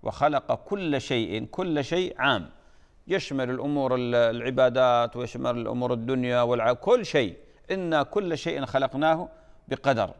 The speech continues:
ويقول جل وعلا: "وجئت على قدر يا موسى". "وجئت على قدر يا موسى". والنبي عليه الصلاة والسلام يقول: "الإيمان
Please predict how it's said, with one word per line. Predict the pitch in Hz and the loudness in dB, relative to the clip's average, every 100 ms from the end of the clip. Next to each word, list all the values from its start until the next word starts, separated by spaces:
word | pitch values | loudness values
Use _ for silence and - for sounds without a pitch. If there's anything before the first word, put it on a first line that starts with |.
| - - _ _ - | -20 -20 _ _ -10
ويقول | 117 120 113 107 123 127 151 139 | -2 2 4 2 -2 -4 -2 0
جل | 139 143 | 0 4
وعلا: | 147 135 127 | 6 6 4
"وجئت | 139 147 151 143 | -2 -4 -6 0
على | 135 135 | 2 2
قدر | 135 175 170 165 | 0 0 0 0
يا | 151 139 131 | 2 2 2
موسى". | 117 98 - - - - - - - - - _ _ - - | 0 -6 -14 -20 -20 -20 -20 -20 -20 -20 -20 _ _ -20 -4
"وجئت | 120 117 160 110 | -4 -2 -4 -2
على | 120 117 120 | 2 4 2
قدر | - 147 165 180 | 2 2 2 2
يا | 139 | 2
موسى". | 95 98 131 | 2 -4 -6
والنبي | 185 175 127 120 | -2 -2 0 2
عليه | 143 | 2
الصلاة | 143 - 143 131 | 0 0 0 0
والسلام | 143 - 139 127 | -2 -6 -4 -2
يقول: | 131 131 135 - | -4 -2 -4 -2
"الإيمان | 143 151 151 151 139 139 | -2 0 0 2 2 -2